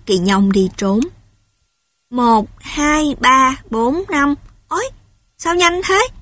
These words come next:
gấp thế? Chú loay hoay, định leo lên thân cây,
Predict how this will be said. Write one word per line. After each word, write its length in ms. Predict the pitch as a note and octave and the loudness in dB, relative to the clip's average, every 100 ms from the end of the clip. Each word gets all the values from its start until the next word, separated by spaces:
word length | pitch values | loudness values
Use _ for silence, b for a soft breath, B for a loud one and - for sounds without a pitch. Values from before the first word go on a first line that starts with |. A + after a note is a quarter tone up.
| - | -6
gấp 220 | F#4 B3+ | -4 -4
thế? 260 | - F4+ B4+ - _ _ _ _ _ _ | -2 0 0 -4 _ _ _ _ _ _
Chú 120 | - | -8
loay 280 | D#4+ E4 E4+ | -2 0 0
hoay, 300 | E4+ E4 E4+ b b _ | 0 -2 -2 b b _
định 180 | - F#3+ | -10 -4
leo 260 | B3 C#4+ D4 | 0 2 2
lên 200 | C#4 C#4+ | 2 0
thân 260 | C#4 C4+ | 0 0
cây, 280 | C#4 C#4 C#4+ | 0 0 -2